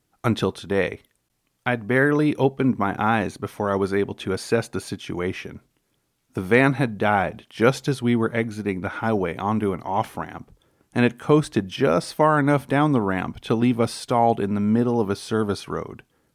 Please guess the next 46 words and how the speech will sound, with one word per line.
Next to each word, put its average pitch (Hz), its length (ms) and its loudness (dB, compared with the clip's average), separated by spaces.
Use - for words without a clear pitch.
where 123 160 4
we 131 60 6
were 127 100 6
about 139 240 2
to 120 80 -4
be 107 80 -2
struck - 420 -2
by 92 140 0
an 92 80 -2
oncoming 101 520 -4
truck. - 540 -6
Jarvis 156 400 2
quickly - 400 -2
put 135 200 -4
the 131 60 0
van 117 240 2
in 107 140 2
neutral, 101 560 -2
and 110 80 0
everyone 120 380 4
leapt 113 240 2
out 104 180 6
of 104 60 0
the 92 80 -4
van 95 320 -2
as - 100 -10
quickly 110 380 -4
as 90 80 -6
they - 120 -10
could. - 360 -6
If 123 140 2
the 123 80 -2
truck 165 360 0
or 117 200 4
a 98 60 2
car 131 360 2
had 113 140 -2
been 104 120 0
much 123 240 2
closer 117 420 0
to 98 60 -4
where 107 180 0
we 107 100 0
had 101 100 -6
stalled 92 340 0
out, 98 400 2